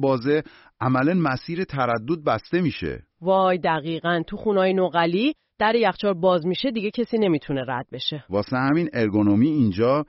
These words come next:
Speaker 1: یعنی به حداقل رسوندن زمان موندن پای یخچال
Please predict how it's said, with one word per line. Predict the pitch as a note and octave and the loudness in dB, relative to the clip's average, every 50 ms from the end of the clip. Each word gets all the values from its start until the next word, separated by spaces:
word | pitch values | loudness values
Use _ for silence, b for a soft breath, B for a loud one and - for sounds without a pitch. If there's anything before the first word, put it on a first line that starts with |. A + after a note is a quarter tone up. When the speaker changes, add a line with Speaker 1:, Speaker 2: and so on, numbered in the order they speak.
| b b b b - | b b b b -2
Speaker 1:
یعنی | F2+ G#2+ C3 | 2 2 2
به | C3 A#2+ A2+ | 2 2 -2
حداقل | F#2+ F2+ G2 G2 E2 D#2+ G2 F#2 F2 F2 F2+ F2 D#2+ | -2 -2 -6 -6 -4 -4 -4 -4 -2 -2 -4 -4 -2
رسوندن | E2 F2+ - - - F2+ F2+ G2 A2 A#2+ G#2+ | -4 -6 -6 -4 -4 -2 -2 0 0 0 -2
زمان | F2 D#2 D2+ F2 F2 F2 F#2 G#2+ C3+ D#3+ | -2 -4 -6 -6 -4 -2 0 0 2 2
موندن | E3+ D3+ B2 G#2+ G2+ F#2+ F#2+ G#2+ C3 E3 F3 | 2 2 2 2 2 2 2 2 2 0 0
پای | - E3 C#3+ A#2+ | -2 -2 0 0
یخچال | G#2 F#2 E2+ D#2+ - - - G#2 A2 B2 C#3 | 0 0 -2 -4 -8 -6 -2 0 0 2 0